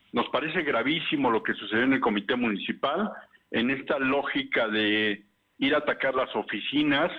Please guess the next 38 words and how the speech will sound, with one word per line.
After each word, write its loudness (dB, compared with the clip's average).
que 2
además 2
es 0
muy, 4
muy 2
complicado, -2
esta -2
campaña 0
de 2
odio 2
que -2
se -6
generó 2
contra 2
los -4
diputados -2
federales, 2
eh, 0
llamando 0
a 0
los -6
traidores 0
a 2
la 0
patria, -2
alguna 2
otra, 2
algún 0
otro -2
comentario 0
de 2
alguno -4
de 0
los 0
diputados -4
federales 0
prácticamente -2
de 2